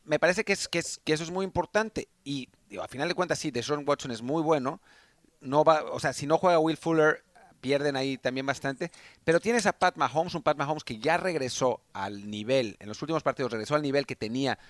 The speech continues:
eh, antes de, de todas las lesiones, eh, con un equipo que es muy talentoso, con, con muchísimas armas, jugando en casa,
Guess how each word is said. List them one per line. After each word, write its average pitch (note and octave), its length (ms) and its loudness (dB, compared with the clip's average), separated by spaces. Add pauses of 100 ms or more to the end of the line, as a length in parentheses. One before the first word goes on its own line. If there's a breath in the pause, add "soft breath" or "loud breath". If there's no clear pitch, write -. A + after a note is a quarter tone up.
(200 soft breath)
eh, G#2 220 -6
antes C#3 320 0
de, A#2 260 -2
de G#2 140 -6
todas C#3+ 260 4
las A#2+ 120 -2
lesiones, C#3+ 540 -4 (340 loud breath)
eh, A2 160 -8
con C#3+ 160 -2
un F#3 80 -2
equipo D#3 500 0
que C3 220 0
es C3 180 -6 (260)
muy D3+ 360 2
talentoso, C#3 640 0
con, A2 180 -6
con A2+ 220 -8
muchísimas D#3+ 560 -4
armas, D3 280 0 (220 loud breath)
jugando F#3 500 2
en G3+ 80 0
casa, D#3+ 460 2